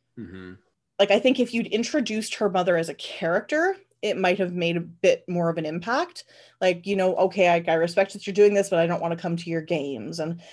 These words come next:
Speaker 2: "Okay, you know, he's just gonna hurt you again." And she'd be like, "No, no, no, I'm not gonna let that happen to me. I'm just there to, like, help, and the kids on the team need me." And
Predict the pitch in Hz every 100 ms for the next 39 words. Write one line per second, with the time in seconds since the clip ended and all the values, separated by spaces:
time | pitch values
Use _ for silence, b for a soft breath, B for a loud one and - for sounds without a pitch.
0 | B B 175 170 190 180 175 170 170 165
1 | 160 165 170 175 170 185 175 202 185 220
2 | 208 - 175 170 170 160 160 160 170 180
3 | 180 180 226 226 214 196 185 175 175 165
4 | 170 170 175 170 170 170 170 165 165 170
5 | B B B 160 165 190 185 190 175 175
6 | 170 160 175 170 - 170 165 165 160 160
7 | 180 170 175 165 170 165 160 151 156 160
8 | 160 143 165